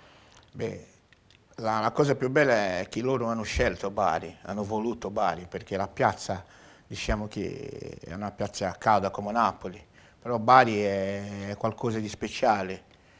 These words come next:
e quindi se loro sono qui è perché c'è qualcosa di, di, di, di buono. E tutti i baresi, tutti quanti, ci auguriamo che, che loro possano fare ancora di più, perché questa è solo, solo la prima, prima nata,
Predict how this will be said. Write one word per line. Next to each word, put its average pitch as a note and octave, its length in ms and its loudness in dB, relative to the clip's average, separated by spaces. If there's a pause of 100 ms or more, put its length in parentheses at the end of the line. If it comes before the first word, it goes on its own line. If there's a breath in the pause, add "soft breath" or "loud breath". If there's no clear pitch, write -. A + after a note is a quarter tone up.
(240 soft breath)
e C3 160 -2
quindi B2 580 2
se - 140 0
loro C#3+ 240 12
sono C#3+ 280 8
qui C3+ 360 4
è G#2 420 6
perché A2 260 -4
c'è - 160 0
qualcosa A2 460 2
di, G#2 240 -2
di, G2+ 160 -6
di, G#2+ 320 -4
di G#2+ 100 -6
buono. A2 520 4 (640 soft breath)
E - 640 -10
tutti - 280 2
i B2+ 160 4
baresi, B2 520 10
tutti B2 240 -2
quanti, E2 1040 2
ci - 160 0
auguriamo B2+ 500 6
che, G2+ 380 0
che B2 100 2
loro B2 240 8
possano A#2+ 360 0
fare A#2 320 6
ancora B2 360 6
di A#2 140 0
più, C3+ 340 0 (440 soft breath)
perché A#2+ 260 -2
questa D#3 260 4
è - 20 8
solo, B2 460 4
solo C3+ 240 6
la A#2+ 80 12
prima, G#2+ 920 2
prima A#2+ 240 2
nata, A2+ 440 2